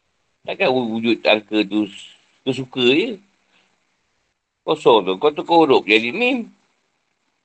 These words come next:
Alif tu, satu dia alif. Dua dia hamzah. Ha. Tiga. Kebalikan jadi satu.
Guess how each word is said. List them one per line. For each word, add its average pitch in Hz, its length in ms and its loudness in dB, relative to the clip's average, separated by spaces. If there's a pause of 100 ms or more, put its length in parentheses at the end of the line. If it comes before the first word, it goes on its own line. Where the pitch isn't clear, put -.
(540)
Alif 98 320 -4
tu, 127 160 -10 (320)
satu 107 320 -2
dia 95 160 0
alif. 214 240 -4 (640)
Dua 160 240 -4
dia 113 320 2
hamzah. 196 320 2 (800)
Ha. 85 160 2 (2000)
Tiga. 147 320 -4 (1500)
Kebalikan 104 560 0
jadi 147 160 -2
satu. 233 400 -10